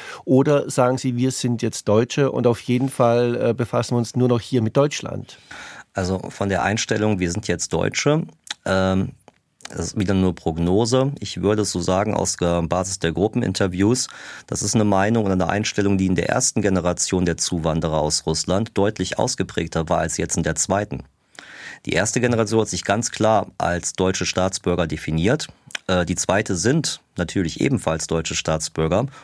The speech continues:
Speaker 2: und auch viel besser integriert in Deutschland, betrachten sich aber auch als Russen. Als Russen in Deutschland, sowohl als Russen als auch als Deutsche.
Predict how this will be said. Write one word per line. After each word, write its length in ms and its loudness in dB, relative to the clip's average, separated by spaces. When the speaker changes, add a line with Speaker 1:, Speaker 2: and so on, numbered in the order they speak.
Speaker 2:
und 300 2
auch 400 0
viel 220 2
besser 320 2
integriert 800 0
in 140 -2
Deutschland, 640 0
betrachten 480 0
sich 240 -2
aber 360 2
auch 520 2
als 320 0
Russen. 320 0
Als 300 -2
Russen 260 2
in 140 0
Deutschland, 580 -2
sowohl 340 2
als 240 -2
Russen 220 2
als 200 -2
auch 80 0
als 180 -2
Deutsche. 440 -2